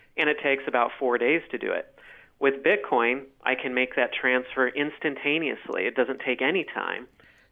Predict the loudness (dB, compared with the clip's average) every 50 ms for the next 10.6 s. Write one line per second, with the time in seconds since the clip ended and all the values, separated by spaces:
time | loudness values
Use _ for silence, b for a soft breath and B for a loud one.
0 | b 0 2 2 4 4 4 4 4 2 2 0 0 2 2 2 2 2 -2 -2
1 | -4 -4 -2 -2 -4 -4 -6 -2 0 0 0 0 0 -2 -2 -2 -2 0 2 2
2 | 2 0 -2 -6 -6 -4 -2 -2 -2 -2 -2 -4 -4 -4 -2 0 0 0 0 0
3 | -6 -10 -10 -10 -16 _ _ b b b b b b b b b b b b 0
4 | 2 2 4 6 6 6 6 6 4 2 -4 -6 -8 -12 -16 -18 _ _ _ _
5 | _ _ _ -20 -20 -20 0 4 6 6 6 4 2 0 -2 0 0 0 4 4
6 | 4 4 4 4 4 4 4 4 2 0 -10 -16 _ -4 0 2 2 2 2 2
7 | 4 4 4 4 2 2 0 0 2 0 0 2 2 2 2 2 2 2 2 2
8 | -2 -6 -6 -8 -8 -8 -4 -2 -2 0 0 0 0 0 0 0 -2 -4 -10 -6
9 | -4 -2 -4 -2 -4 -8 -8 -6 -4 -2 -2 -2 0 -2 -2 -2 -2 -4 -2 0
10 | 0 0 0 -2 0 0 0 0 0 -4 -6